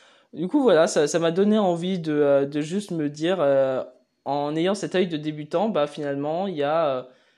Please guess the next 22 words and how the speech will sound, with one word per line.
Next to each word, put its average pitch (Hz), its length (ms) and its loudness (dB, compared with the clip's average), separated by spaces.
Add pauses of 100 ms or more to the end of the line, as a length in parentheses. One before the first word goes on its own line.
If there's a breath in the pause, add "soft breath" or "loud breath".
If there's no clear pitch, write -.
(120 soft breath)
t'as 147 80 -2
envie 165 260 -2
de 147 300 -8
faire 143 240 0
mieux 165 280 0
pour, 143 300 -2
euh, 139 340 2
quand 156 280 -6 (320)
t'as 156 80 0
un 147 80 0
domaine 156 260 -2
d'activité 151 460 -4
précis, 156 340 -6
t'as 175 100 -2
envie, 156 200 -2
en 151 80 -2
fait, 180 100 -4
de 156 100 -6
mieux 147 140 -4
expliquer 160 380 -4
les 143 60 0
choses 214 380 -2